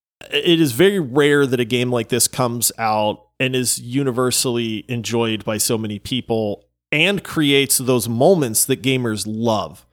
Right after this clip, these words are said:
I mean, that's really the thing, is it's like, I, I mean, co-op with friends, crazy moments, incredible gameplay,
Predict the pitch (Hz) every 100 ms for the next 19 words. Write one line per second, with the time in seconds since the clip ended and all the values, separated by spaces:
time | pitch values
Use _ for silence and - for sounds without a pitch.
0 | _ _ _ - 131 131 123 117 113 117
1 | 170 190 - 139 160 156 135 120 - 139
2 | 123 110 127 - 131 120 - - 117 123
3 | 123 120 - - 175 175 175 165 - 143
4 | 135 131 - - - - 147 151 160 139
5 | 131 127 120 - 123 110 - 147 143 143
6 | 120 131 120 - 131 120 117